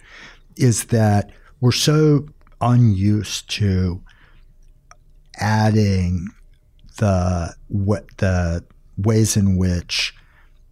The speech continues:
like, our institutional arrangements and the Constitution and all of that sort of affects the, the way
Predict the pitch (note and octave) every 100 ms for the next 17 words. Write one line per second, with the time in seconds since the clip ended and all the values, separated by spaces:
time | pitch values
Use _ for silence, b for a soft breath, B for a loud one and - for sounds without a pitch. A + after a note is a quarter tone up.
0 | _ - F#2 - G2+ G2 F2+ F#2 F2+ -
1 | - F#2 - F2+ G2 D3+ C#3 B2 - G#2+
2 | G#2 G2 - - - - G#2 G2 F#2 F2+
3 | F2 E2+ E2+ - B B B B _ -
4 | - F#2 E2 - - C#3+ - G#2+ G2 F2
5 | E2+ - - - G2+ - A2+ A2 G#2 F2+
6 | - B2+ B2 G#2 F#2+ F#2 - b b b
7 | b - - - C3 G2+ - A2+ - -
8 | C3+ B2 G#2 - - - - _ _ _
9 | - G#2 - G#2 G2 F#2+ F#2 F2 - _
10 | _ - A2+ G2+ G#2+ G#2+ G2+ G2 F2+